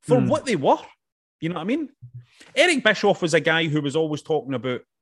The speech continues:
Speaker 1: he could fight a bit. He'd done a bit of karate, you know. Remember all that part?
Speaker 2: <laughs> Aye, aye, aye.
Speaker 1: Any match he had was fucking rotten.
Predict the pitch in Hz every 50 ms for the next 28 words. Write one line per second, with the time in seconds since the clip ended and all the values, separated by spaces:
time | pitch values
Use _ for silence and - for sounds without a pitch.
0 | _ _ _ _ _ _ - - _ _ _ _ _ - 127 - 139 - - -
1 | 143 160 135 147 160 - 170 147 - - 131 123 - 139 139 123 135 110 104 -
2 | - 123 117 113 135 151 151 170 175 170 170 160 143 127 185 208 208 202 196 190
3 | 190 220 233 - - 247 254 247 190 151 107 - - 190 175 - - 170 151 143
4 | 135 135 135 127 123 123 120 117 113 113 269 311 302 247 190 180 180 147 - 175
5 | 156 139 151 131 127 123 - - - 151 - _ - 151 120 104 104 131 180 254
6 | - - 294 -